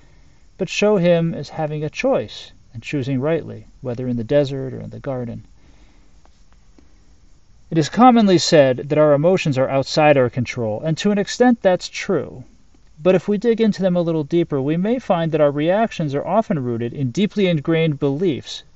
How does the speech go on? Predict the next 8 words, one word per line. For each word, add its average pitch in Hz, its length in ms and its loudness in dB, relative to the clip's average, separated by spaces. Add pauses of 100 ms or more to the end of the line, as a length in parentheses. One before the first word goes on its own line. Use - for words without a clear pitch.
(240)
that 127 120 -6
are 127 100 -4
either 120 160 -6
untrue 175 640 -6
or 131 60 -10
only 147 200 -8
partially 160 460 -10
true. 123 320 -14